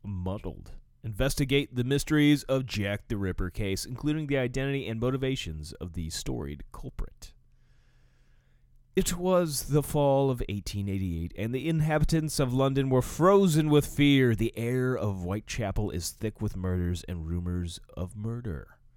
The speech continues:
An article in the Star announced in September, "Whitechapel is panic-stricken, with its inhabitants too terrified to travel the twisting,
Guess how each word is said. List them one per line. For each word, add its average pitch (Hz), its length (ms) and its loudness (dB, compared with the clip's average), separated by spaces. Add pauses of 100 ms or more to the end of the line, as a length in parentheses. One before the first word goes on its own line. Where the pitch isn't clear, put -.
(440)
An - 60 -14
article 78 320 -10
in 80 80 -8
the 78 60 -12
Star 101 340 -2
announced 101 380 -4
in 104 100 -6
September, 120 540 -2
"Whitechapel 156 680 0
is 107 200 -2
panic-stricken, 139 1200 0
with 90 240 0
its 90 200 -6
inhabitants 107 600 -2
too 160 220 0
terrified 117 580 0
to - 80 -10
travel 127 400 -2
the 80 80 -4
twisting, 85 720 -6